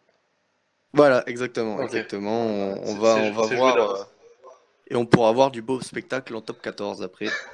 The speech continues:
Speaker 2: <laughs> Exactement.
Speaker 1: Avec
Speaker 2: Et
Speaker 1: des mêlées effondrées toutes les trente minutes, euh, pendant,
Speaker 2: Et
Speaker 1: pendant trente minutes.
Speaker 2: <laughs> Et les, et les coachs, euh, français qui seront totalement ravis de pouvoir jouer le championnat à fond, évidemment.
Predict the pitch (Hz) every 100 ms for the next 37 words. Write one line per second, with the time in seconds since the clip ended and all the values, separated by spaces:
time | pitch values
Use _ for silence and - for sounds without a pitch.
0 | - - - - - _ - - - -
1 | 120 120 131 120 110 120 147 117 113 120
2 | 127 135 135 127 127 120 123 135 - 135
3 | 127 123 - - 135 123 123 113 113 -
4 | - - 131 120 123 120 120 139 135 131
5 | - 127 127 127 - - _ - - -
6 | - - - - - - - - - 131
7 | 135 143 127 127 143 135 - 120 117 -
8 | 123 156 139 - 120 123 127 - 123 123
9 | 120 117 120 123 151 123 120 117 120 123
10 | 127 120 110 110 110 - 127 110 113